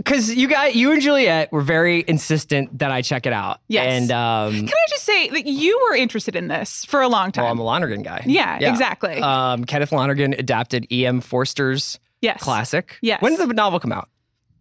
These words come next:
Speaker 2: I don't
Speaker 1: Late,
Speaker 2: know. I'm
Speaker 1: late,
Speaker 2: not Wikipedia.
Speaker 1: late nineteenth? Early, early twentieth.
Speaker 2: I would say early twentieth, I would say.
Speaker 1: Um, and, you know, obviously it's a Merchant Ivory film. It was a
Speaker 2: Mm-hmm.
Speaker 1: award-winning Merchant Ivory film with Emma
Speaker 2: Mm-hmm.
Speaker 1: Thompson, an iconic performance by Emma Thompson. So it was, there was a little bit of, like, do we need to,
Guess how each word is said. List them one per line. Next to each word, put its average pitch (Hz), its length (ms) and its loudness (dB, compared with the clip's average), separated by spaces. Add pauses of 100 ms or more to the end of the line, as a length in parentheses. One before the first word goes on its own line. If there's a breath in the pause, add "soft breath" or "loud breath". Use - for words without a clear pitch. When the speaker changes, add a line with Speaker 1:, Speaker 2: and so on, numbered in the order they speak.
(320)
Speaker 2:
I 220 40 -4
don't 175 100 2
Speaker 1:
Late, 180 100 2
Speaker 2:
know. 247 160 2
I'm 339 80 2
Speaker 1:
late, 466 160 2
Speaker 2:
not 311 80 -2
Wikipedia. 208 340 -4
Speaker 1:
late 202 160 0
nineteenth? 202 580 -2 (160)
Early, 175 360 0
early 180 240 2
twentieth. 113 260 -4
Speaker 2:
I 285 60 0
would 349 100 -2
say 294 140 -8
early 311 240 -2
twentieth, - 360 -8
I 220 60 -6
would 185 140 -10
say. - 240 -6 (160)
Speaker 1:
Um, 156 640 2 (440)
and, 165 320 2
you 214 80 4
know, 156 80 4
obviously 170 600 2
it's 147 160 0
a 123 340 2
Merchant 160 320 0
Ivory 151 280 0
film. 147 440 2
It 123 60 -2
was 107 180 -4
a 113 40 -2 (240)
Speaker 2:
Mm-hmm. - 100 -4
Speaker 1:
award-winning 139 480 2
Merchant 127 220 0
Ivory 123 240 -2
film 120 220 -2
with 110 100 -2
Emma 101 180 0
Speaker 2:
Mm-hmm. 254 80 0
Speaker 1:
Thompson, 147 340 0
an 110 80 0
iconic 127 440 -4
performance 117 420 -4
by 117 140 -2
Emma 113 160 0
Thompson. 113 400 -2
So 107 200 -4
it 98 40 -8
was, 107 220 -10
there 123 120 -6
was 117 100 -6
a - 20 -8
little 120 240 -4
bit 127 100 -4
of, 110 100 -6
like, 107 200 -4
do 107 100 -10
we 104 80 -6
need 110 180 -6
to, 104 220 -4